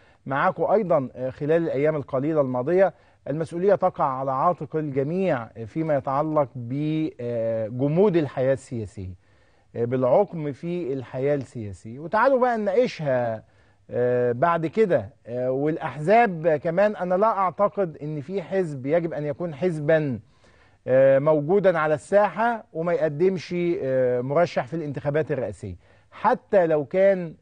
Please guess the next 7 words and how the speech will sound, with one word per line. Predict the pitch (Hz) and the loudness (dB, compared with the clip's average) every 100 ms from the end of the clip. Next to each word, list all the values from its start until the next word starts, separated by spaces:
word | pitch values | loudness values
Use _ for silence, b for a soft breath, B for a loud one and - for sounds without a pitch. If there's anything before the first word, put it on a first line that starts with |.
| _ | _
آه، | 123 135 131 | -4 -2 0
بيتفق | 139 139 - 196 180 - | 0 0 2 0 0 -4
مع | 151 139 | -4 -2
المشروع | 135 135 131 139 123 180 180 | -2 -4 -6 -6 -4 2 2
الوطني | 156 160 165 160 147 | 4 4 4 2 0
للرئيس | 135 127 123 123 127 151 131 | -2 -2 -2 -2 0 -2 -4
السيسي. | 117 - 117 - | -10 -10 -12 -6